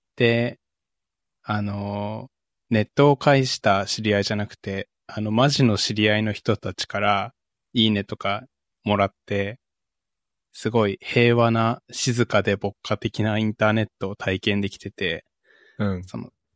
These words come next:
Speaker 1: タイムラインも平和で最高って感じですね。
Speaker 2: なるほどね。
Speaker 1: そう。ただ、一つ、納得いってないことがあって、
Speaker 2: うん。
Speaker 1: あの、福録に転生した次の日に、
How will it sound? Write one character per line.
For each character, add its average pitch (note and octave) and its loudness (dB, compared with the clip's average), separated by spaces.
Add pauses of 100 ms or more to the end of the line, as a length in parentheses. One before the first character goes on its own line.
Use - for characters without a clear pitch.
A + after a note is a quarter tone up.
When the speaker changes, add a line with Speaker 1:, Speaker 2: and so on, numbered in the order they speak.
(220)
Speaker 1:
タ B2 2
イ B2 6
ム C3 6
ラ C3 4
イ A#2+ 4
ン G#2+ 0
も G2+ -4
平 G#2+ -2
和 G#2 0
で G#2 -6
最 G2 -2
高 G2 -4
っ F#2 -8
て - -12
感 G#2+ -4
じ G2+ -2
で G#2+ -10
す - -12
ね。 - -16 (220)
Speaker 2:
な G2+ -2
る F2 -4
ほ E2+ -6
ど F2 -4
ね。 E2+ -10 (560)
Speaker 1:
そ G2 -4
う。 - -12
た D#3 2
だ、 G#2+ 4 (500)
一 - 0
つ、 G2+ -2 (500)
納 G#2+ 4
得 - -2
い A#2+ 2
っ B2 -18
て C#3 0
な C#3 4
い B2+ 2
こ A2 0
と G#2+ 0
が G#2 2
あ G2+ 4
っ - -2
て、 G2+ -4 (440)
Speaker 2:
う A#2 2
ん。 F#2+ 0 (400)
Speaker 1:
あ A2 -2
の、 G#2 -4
福 - 0
録 E3 4
に D#3+ 4
転 D3 4
生 D3 4
し - -2
た D3+ 4
次 B2 2
の D#3 6
日 G2+ -2
に、 G2 -4